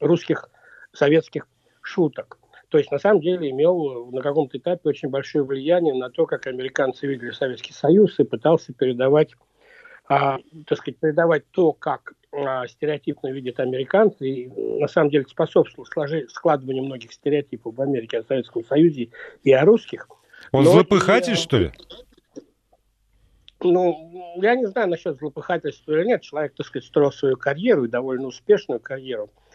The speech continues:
Speaker 2: Ну,
Speaker 1: А,
Speaker 2: знаете, может
Speaker 1: оказался
Speaker 2: быть, продает ненависть. Он, она прекрасно продается, лучше, чем любовь. Ну, хотя, смотря какая любовь.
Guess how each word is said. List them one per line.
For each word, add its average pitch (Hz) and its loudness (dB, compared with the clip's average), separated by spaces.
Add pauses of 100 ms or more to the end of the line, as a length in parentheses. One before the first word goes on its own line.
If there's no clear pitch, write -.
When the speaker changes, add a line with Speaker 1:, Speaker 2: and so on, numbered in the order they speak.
(140)
Speaker 2:
Ну, 123 6
Speaker 1:
А, - 2
Speaker 2:
знаете, 131 6
может 156 6
Speaker 1:
оказался 156 4
Speaker 2:
быть, - -8
продает 180 4
ненависть. 151 4
Он, 143 6
она 156 6
прекрасно 226 4
продается, 214 4
лучше, 196 4
чем 196 6
любовь. 156 4 (440)
Ну, 190 6
хотя, 156 2 (760)
смотря 127 4
какая 123 0
любовь. 95 0